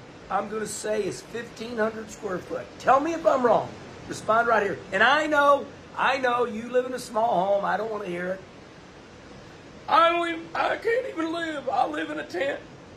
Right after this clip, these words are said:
I get it. <laughs> But I love you,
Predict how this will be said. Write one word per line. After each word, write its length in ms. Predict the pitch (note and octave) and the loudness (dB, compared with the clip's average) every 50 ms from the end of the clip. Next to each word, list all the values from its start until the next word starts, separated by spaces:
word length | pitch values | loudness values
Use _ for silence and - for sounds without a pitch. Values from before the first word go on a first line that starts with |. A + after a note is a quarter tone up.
| - - - | -20 -16 -16
I 100 | G3+ F#3+ | -14 -6
get 240 | E3+ F#3+ G#3 - | -2 0 0 0
it. 80 | - - - - - - - - - | -2 -6 -14 -16 -18 -18 -18 -10 -10
<laughs> 140 | A3+ - - D#5 - - - - - C6+ C6+ - - C6+ - - - - - - - - - - - - | -10 -6 -6 -6 -6 -6 -6 -8 -6 -6 -8 -8 -8 -8 -8 -8 -10 -10 -10 -14 -16 -18 -18 -18 -12 -2
But 160 | - F#3+ F#3+ | 0 4 4
I 140 | G3 G#3 A3 | 6 6 6
love 340 | G#3+ F#3+ G#3+ A3+ G#3+ G#3 F#3 | 6 6 6 6 4 0 -4
you, 100 | D#3 | -4